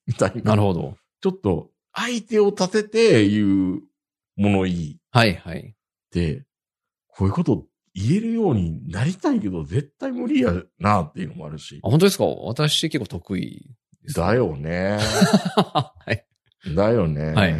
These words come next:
Speaker 1: で、それがコールセンターに置き換えると、
Speaker 2: ああ。
Speaker 1: もっと高度な言い方があるんですよ。
Speaker 2: ほう。
Speaker 1: よくトリセツ見てください、家電の。
Speaker 2: うんうん。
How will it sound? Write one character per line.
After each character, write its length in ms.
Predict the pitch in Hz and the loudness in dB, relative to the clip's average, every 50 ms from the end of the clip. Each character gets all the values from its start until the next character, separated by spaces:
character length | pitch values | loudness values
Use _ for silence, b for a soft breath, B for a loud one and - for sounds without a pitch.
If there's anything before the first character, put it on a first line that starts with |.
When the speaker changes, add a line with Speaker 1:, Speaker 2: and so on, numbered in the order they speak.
| 82 87 85 90 - 143 - _ _ _ _ _ _ _ - | -4 -8 -10 -10 -12 -14 -18 _ _ _ _ _ _ _ -2
Speaker 1:
で、 80 | 104 | 0
そ 160 | 107 - 220 226 | 2 2 2 2
れ 160 | 226 226 220 | 2 0 -2
が 440 | 220 - 277 277 254 - - - - _ _ | -2 -2 0 2 2 2 0 0 -4 _ _
コ 300 | - - 285 285 294 311 | -6 0 2 4 4 4
ー 20 | |
ル 80 | 320 277 | 4 2
セ 180 | - - 311 311 | 2 0 0 0
ン 140 | 285 262 190 | 0 0 0
タ 300 | - - 101 92 82 78 | 2 2 4 4 4 4
ー 40 | 82 | 4
に 200 | 95 113 101 - - | 2 2 2 0 -4
置 260 | 107 107 - - - | -8 -10 -10 -12 -18
き 20 | - | -12
換 180 | - 117 - | -8 -6 -4
え 80 | 113 107 | -4 -4
る 140 | 104 104 107 | -4 -6 -8
と、 220 | - 180 196 135 92 | -8 -6 -4 -2 -2
Speaker 2:
あ 280 | 92 92 85 - - - | 0 -2 -2 -4 -6 -10
あ。 40 | - _ _ _ _ _ _ _ - | -14 _ _ _ _ _ _ _ 2
Speaker 1:
も 160 | 151 202 262 | 2 2 2
っ 40 | 240 - | 2 -2
と 100 | - 101 | -4 -4
高 260 | - - 147 131 104 | 0 2 2 2 2
度 140 | 85 85 76 | 2 0 -2
な 80 | 71 | -2
言 100 | 78 87 | -4 -4
い 40 | 80 | -4
方 200 | - 87 - 85 | -4 -4 -4 -4
が 100 | 76 71 | -4 -4
あ 40 | 69 | -6
る 100 | 67 69 | -6 -8
ん 60 | 69 | -10
で 60 | 67 65 | -12 -12
す 140 | - - | -14 -14
よ。 100 | 73 - - _ _ _ _ _ _ _ _ _ _ _ _ _ | -14 -16 -18 _ _ _ _ _ _ _ _ _ _ _ _ _
Speaker 2:
ほ 80 | - 117 | 4 6
う。 40 | 117 | 6
Speaker 1:
よ 100 | 120 - | 6 6
く 120 | 110 101 | 4 0
ト 220 | - - - 127 131 | -2 -2 0 2 4
リ 100 | 160 170 | 4 4
セ 100 | 180 160 | 2 0
ツ 140 | - 104 | -2 -2
見 120 | 95 95 98 | -2 -2 -2
て 80 | 123 | -4
く 60 | 123 135 | -6 -6
だ 80 | 139 | -6
さ 140 | 135 - 92 | -4 -4 -4
い、 60 | 76 | -4
家 120 | - - 87 | -6 -6 -6
電 180 | 85 80 78 82 | -6 -6 -6 -8
の。 140 | 82 76 - _ _ _ | -8 -10 -12 _ _ _
Speaker 2:
う 60 | - 98 | -2 0
ん 20 | |
う 40 | 95 | 0
ん。 380 | 90 78 80 90 87 71 67 | 0 0 -2 -4 -6 -8 -10